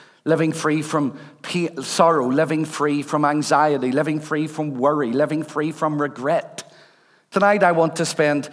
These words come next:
some time exploring with you what it would mean to live free from anger.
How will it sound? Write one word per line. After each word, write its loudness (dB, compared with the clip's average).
some 2
time 0
exploring 2
with 0
you -4
what 4
it -4
would -4
mean 0
to 0
live 2
free -2
from -4
anger. -6